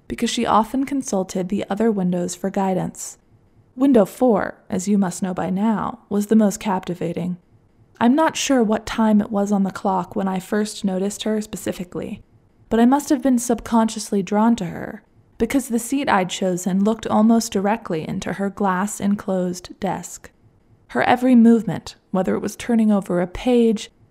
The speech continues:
pressing the button beneath her desk that summoned the next number in line, wrapping an application packet with a rubber band before adding it to the done bin, was both graceful and muscular. Though she had my admiration,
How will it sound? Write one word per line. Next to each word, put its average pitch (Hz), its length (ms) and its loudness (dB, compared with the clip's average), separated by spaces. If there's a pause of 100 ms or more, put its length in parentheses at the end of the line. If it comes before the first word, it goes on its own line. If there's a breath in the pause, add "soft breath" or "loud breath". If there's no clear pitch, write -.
(100)
pressing 214 360 0
the 185 80 0
button 220 380 2
beneath 196 280 -2
her 185 120 -2
desk 220 440 -2
that 185 160 -6
summoned 185 340 0
the 185 60 0
next 175 300 -6
number 175 320 -4
in 175 240 -4
line, 240 520 4 (380)
wrapping 214 400 2
an 196 80 0
application 220 680 -2
packet 202 440 -2
with 185 160 -4
a 185 60 -2
rubber 180 300 -2
band 220 480 2
before 185 260 -2
adding 175 320 0
it - 160 -8
to 190 100 -4
the 190 140 -4
done 233 400 2
bin, 208 420 2 (460)
was 220 240 0
both 269 320 4
graceful 233 640 0
and 208 340 4
muscular. - 640 -2 (720)
Though 277 160 2
she 277 180 2
had 240 220 4
my 196 140 2
admiration, 190 1000 -4